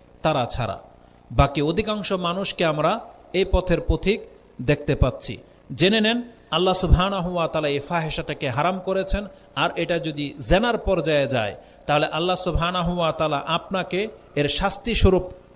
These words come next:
ইসলামে যে বিধান রেখেছেন, সেটা আপনি সূরা নূর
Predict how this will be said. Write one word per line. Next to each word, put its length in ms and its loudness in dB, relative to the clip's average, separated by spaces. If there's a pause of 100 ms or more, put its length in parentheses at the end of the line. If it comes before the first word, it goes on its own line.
(160)
ইসলামে 400 0
যে 140 0
বিধান 440 2
রেখেছেন, 480 0 (300)
সেটা 380 2
আপনি 260 -2
সূরা 280 2
নূর 420 6